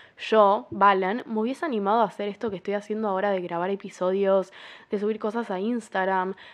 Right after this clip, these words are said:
La verdad es que no sé si lo hubiese hecho en el colegio. Entonces digo, ok, terminar el colegio me dio mucho miedo, pero me vinieron un montón de cosas buenas. O sea, mi vida cambió rotundamente desde que yo terminé el colegio.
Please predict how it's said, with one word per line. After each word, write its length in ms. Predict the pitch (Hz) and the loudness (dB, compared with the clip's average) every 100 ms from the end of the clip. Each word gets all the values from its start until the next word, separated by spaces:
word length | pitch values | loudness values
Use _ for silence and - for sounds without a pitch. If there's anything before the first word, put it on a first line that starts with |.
| - | -14
La 120 | - 233 | -4 -2
verdad 160 | 262 | 0
es 100 | 320 | -2
que 140 | - 302 | -6 -4
no 180 | 330 | -4
sé 280 | 320 - 339 | -6 -4 -4
si 200 | 269 - | -4 -8
lo 120 | 190 | -4
hubiese 380 | 175 180 - 185 | -4 -4 -6 -6
hecho 180 | 175 - | -6 -6
en 60 | 170 | -10
el 120 | 170 | -8
colegio. 560 | 165 170 160 - 175 - - - _ | -8 -8 -10 -12 -12 -14 -20 -20 _
Entonces 500 | 247 254 320 302 294 | -8 -2 -2 0 -2
digo, 380 | 269 262 247 - | 0 2 0 -2
ok, 180 | 226 220 202 185 - - - | -6 -2 0 -2 -10 -18 -10
terminar 380 | 247 247 269 311 | -6 -4 0 2
el 120 | 330 | 0
colegio 680 | 285 220 233 - 302 240 220 | 0 -2 -2 -2 0 0 -2
me 180 | 214 208 | -6 -4
dio 160 | 208 226 | 0 0
mucho 340 | 240 233 - | -2 -4 -6
miedo, 460 | 208 214 208 175 175 _ _ _ _ _ _ | -6 -2 -2 -4 -8 _ _ _ _ _ _
pero 460 | - 214 220 220 - _ _ _ _ _ _ _ _ - | -6 0 0 0 -6 _ _ _ _ _ _ _ _ -4
me 120 | 233 | -2
vinieron 420 | 254 262 381 349 | 0 -2 -2 0
un 80 | 277 | 0
montón 340 | 311 233 240 | -2 -2 -4
de 100 | 294 | -4
cosas 340 | 285 233 - 208 | -4 -8 -8 -6
buenas. 540 | 208 247 185 165 - _ _ _ _ | -6 -4 -4 -6 -14 _ _ _ _
O 100 | 202 | -14
sea, 420 | - 190 185 180 - _ _ _ _ _ | -6 0 0 0 -8 _ _ _ _ _
mi 120 | 214 | -2
vida 240 | 240 311 302 | 2 2 2
cambió 440 | 196 196 226 240 | 0 2 2 2
rotundamente 1500 | 226 202 180 - 220 226 220 214 220 196 214 226 196 180 175 | -2 -2 -2 -4 -4 0 0 0 -8 -6 -2 -2 -2 -6 -8
desde 200 | 175 175 | -8 -10
que 100 | 175 | -10
yo 140 | 185 | -10
terminé 360 | 175 170 170 170 | -8 -6 -6 -8
el 120 | 175 | -6
colegio. 540 | 175 165 160 - 170 | -6 -6 -8 -12 -12